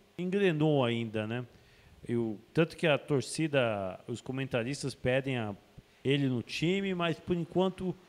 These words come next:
ele ainda não engrenou. Quem tá surpreendendo, que a-, acabou apa-, vai aparecendo, é o Sheik, né? Então o Sheik, que era quarto, terceiro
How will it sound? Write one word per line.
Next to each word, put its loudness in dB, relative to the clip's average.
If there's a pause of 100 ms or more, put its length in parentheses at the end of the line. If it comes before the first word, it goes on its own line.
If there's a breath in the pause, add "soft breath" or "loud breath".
(260 soft breath)
ele 2
ainda 2
não 0
engrenou. -2 (120)
Quem -4
tá 0
surpreendendo, 0
que -4
a-, 0 (240)
acabou -2
apa-, 0
vai 2
aparecendo, -4
é -2
o -2
Sheik, -4
né? -8 (140)
Então -4
o -4
Sheik, 0
que -6
era 0 (380 soft breath)
quarto, 4
terceiro 0